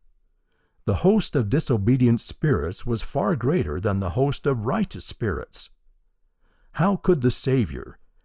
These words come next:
during his brief visit to the spirit world, possibly preach his gospel to all of them?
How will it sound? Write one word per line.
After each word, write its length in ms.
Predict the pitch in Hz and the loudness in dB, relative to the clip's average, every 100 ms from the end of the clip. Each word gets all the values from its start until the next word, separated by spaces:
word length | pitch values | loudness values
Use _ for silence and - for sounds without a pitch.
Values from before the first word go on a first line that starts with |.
| - | 2
during 300 | 123 135 123 | 6 8 8
his 200 | 117 98 | 6 4
brief 360 | 87 123 180 - | 0 2 2 0
visit 400 | 143 131 135 123 | 2 4 4 0
to 100 | 127 | -2
the 100 | 113 | -2
spirit 460 | - - 208 127 | -4 0 2 2
world, 420 | 95 92 67 82 - _ _ _ - | 0 -4 -4 -6 -10 _ _ _ -8
possibly 640 | 185 165 - 104 87 90 | -4 -2 -2 -4 -4 -8
preach 400 | - 127 135 - | -2 0 0 -2
his 260 | 131 139 | -2 -2
gospel 460 | 107 127 135 - 156 | -2 -4 -4 -4 -6
to 240 | - 165 - | -4 -4 -2
all 240 | 202 180 | 0 2
of 140 | 110 | 0
them? 320 | 90 80 - | -2 -8 -10